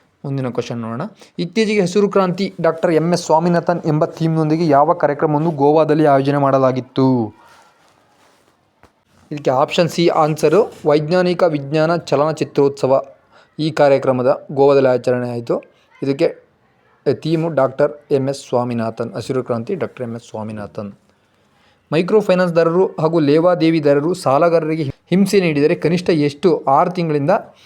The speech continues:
ಎಷ್ಟು ವರ್ಷಗಳವರೆಗೆ ಶಿಕ್ಷೆಯನ್ನು ವಿಧಿಸಬಹುದು? ಇದಕ್ಕೆ ಆಪ್ಷನ್ ಏನಿದೆ ಅಂದ್ರೆ ಬಿ ಆಪ್ಷನ್ ಸ್-, ಮೂರು ವರ್ಷ. ಆಪ್ಷನ್ ಬಿ ಮೂರು ವರ್ಷ ಶಿಕ್ಷೆ ವಿಧಿಸಬಹುದಾಗಿದೆ.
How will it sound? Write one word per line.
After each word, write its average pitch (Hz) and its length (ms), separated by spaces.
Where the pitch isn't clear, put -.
ಎಷ್ಟು 151 300
ವರ್ಷಗಳವರೆಗೆ 160 760
ಶಿಕ್ಷೆಯನ್ನು 156 440
ವಿಧಿಸಬಹುದು? 123 680
ಇದಕ್ಕೆ 139 240
ಆಪ್ಷನ್ 147 480
ಏನಿದೆ 127 300
ಅಂದ್ರೆ 127 380
ಬಿ 170 380
ಆಪ್ಷನ್ 127 520
ಸ್-, - 300
ಮೂರು 170 280
ವರ್ಷ. 131 240
ಆಪ್ಷನ್ 123 300
ಬಿ 170 280
ಮೂರು 120 260
ವರ್ಷ 113 280
ಶಿಕ್ಷೆ 143 320
ವಿಧಿಸಬಹುದಾಗಿದೆ. 110 1040